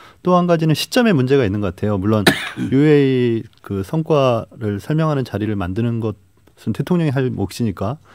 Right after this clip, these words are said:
근데 당대표 선출을 한 달여 남겨놓고 이 대통령 또 대통령 부인이 이렇게 그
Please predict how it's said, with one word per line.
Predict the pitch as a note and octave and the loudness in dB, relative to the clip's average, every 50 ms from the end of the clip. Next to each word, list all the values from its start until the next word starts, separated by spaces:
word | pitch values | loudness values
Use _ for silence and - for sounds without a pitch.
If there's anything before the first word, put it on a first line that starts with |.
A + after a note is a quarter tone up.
| - _ _ | -20 _ _
근데 | - C#3 A#2+ - - - - - - - - _ _ | 2 2 2 2 -4 -16 -20 -20 -20 -20 -20 _ _
당대표 | - C#3 C#3 E3 G3+ - G3+ | 0 4 6 6 6 4 4
선출을 | E3+ F#3+ F3+ F3 - - F#3 F3+ E3+ D#3+ D#3+ D#3 | 2 2 0 0 -2 -2 -2 -2 0 0 0 0
한 | C3+ F3+ F3+ F#3 | 0 0 -2 -2
달여 | G3+ G3+ G#3+ F#3+ | -2 -2 -2 -2
남겨놓고 | B2+ F#2+ G2 G2+ A#2 A2+ G#2+ F#2+ - - B2 B2 A#2 F#2 E2 G2 - _ _ _ _ _ | -2 -2 -2 -2 -2 -2 -4 -6 -4 -2 -2 0 0 -2 -4 -6 -16 _ _ _ _ _
이 | A#2+ A#2+ A#2+ A#2+ A#2+ A2+ A2+ - - - - A#2 _ _ _ _ _ _ _ _ | -2 0 2 2 2 2 0 -2 -6 -14 -20 -20 _ _ _ _ _ _ _ _
대통령 | - D3 C#3+ - - E3 D3+ C3+ B2+ A#2+ G#2+ G2 F2+ - | -2 -2 -2 0 -2 -2 0 0 0 0 -2 -2 -4 -4
또 | G#2 G#2 | -6 -4
대통령 | - C3+ - C#3+ C3+ B2+ A#2+ A2 | -4 -4 -4 -4 -4 -4 -4 -6
부인이 | G2 - A2 A2+ A2+ A2 G#2+ A2+ C3 D3+ D#3+ _ _ _ _ _ _ _ | -6 -4 -2 -2 -2 -2 -2 -2 -4 -6 -8 _ _ _ _ _ _ _
이렇게 | - A2 - - A#2 G#2 G2+ - _ _ _ _ _ - _ _ _ _ _ _ _ _ _ _ | -8 -8 0 2 0 0 0 -4 _ _ _ _ _ -20 _ _ _ _ _ _ _ _ _ _
그 | - - - G2 F#2+ F#2 F2+ F2+ D#2+ | -18 -8 -6 -6 -4 -4 -4 -6 -8